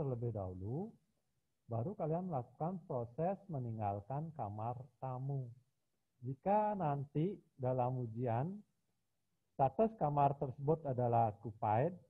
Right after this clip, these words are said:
berarti kalian ada proses percakapan meninggalkan kamar tamu. Jadi nggak boleh nyelonong, kabur begitu saja ketika ujian, ya.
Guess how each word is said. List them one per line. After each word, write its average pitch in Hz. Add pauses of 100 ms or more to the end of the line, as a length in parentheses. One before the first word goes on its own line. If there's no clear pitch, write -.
(540)
berarti 123
kalian 147
ada 113
proses 104 (160)
percakapan 143
meninggalkan 117
kamar 95 (240)
tamu. 98 (320)
Jadi 107
nggak 117
boleh 107
nyelonong, 123 (160)
kabur 120 (160)
begitu 98
saja 104 (480)
ketika 104
ujian, 101
ya. 123